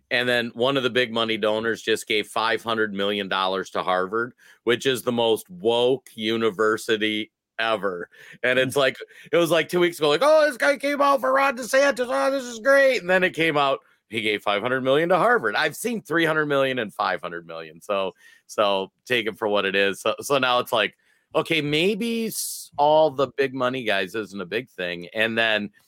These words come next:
Speaker 1: in slightly more tragic stories, Florida is being smashed with flooding. Meanwhile, Ron DeSantis is in Ohio on his book tour that's <laughs>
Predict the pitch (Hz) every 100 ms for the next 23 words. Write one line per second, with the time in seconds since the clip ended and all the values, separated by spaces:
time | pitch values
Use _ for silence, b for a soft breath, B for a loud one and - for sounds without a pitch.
0 | b - 147 131 - 175 170 160 147 123
1 | - 139 156 151 - 101 95 95 90 -
2 | 135 160 151 101 95 92 b b 113 113
3 | 98 113 101 - 104 107 113 98 85 92
4 | 90 - 104 117 104 69 67 _ _ b
5 | b b - 117 139 139 127 117 110 110
6 | 131 123 113 - 120 131 117 101 92 -
7 | 110 107 98 104 104 - 101 98 - 127
8 | 165 151 90 78 92 - b b b -
9 | 117 117 110 113 101 95 _ _ - 90
10 | 156 175 - - 127 110 107 107 107 -